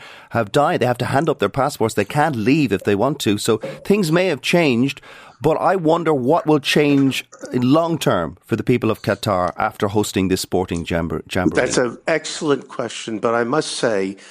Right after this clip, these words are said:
Speaker 2: before we go on, that your figures are incorrect. It's been proven,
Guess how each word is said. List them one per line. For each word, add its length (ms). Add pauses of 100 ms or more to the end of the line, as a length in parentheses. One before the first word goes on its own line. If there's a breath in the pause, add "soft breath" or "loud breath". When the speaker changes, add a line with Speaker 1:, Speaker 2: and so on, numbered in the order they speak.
(280 loud breath)
Speaker 2:
before 320
we 160
go 240
on, 400 (600 loud breath)
that 360 (540)
your 200
figures 520
are 200
incorrect. 1120 (140)
It's 180
been 240
proven, 760